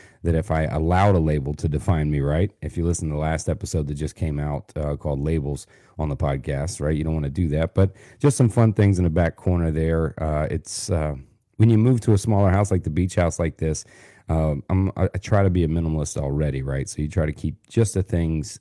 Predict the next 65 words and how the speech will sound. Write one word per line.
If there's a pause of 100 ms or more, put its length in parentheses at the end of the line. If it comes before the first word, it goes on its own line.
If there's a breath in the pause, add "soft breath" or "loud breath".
that, (120)
you
know,
you
really
need
and
want. (300 loud breath)
And
for
me,
most
of
it's
outside
gear.
It's
camping
gear,
it's
diving
gear,
fishing
gear,
right? (360 loud breath)
So
that's
some
of
the
stuff
on
the
back
wall.
That's
the
dive
flag,
in
case
you
don't
know.
And
these
are
the
maps,
uh,
here
of
the
Florida
Keys, (480 soft breath)
uh,
specifically
the
Middle
Keys
Marathon,
where
I
grew
up,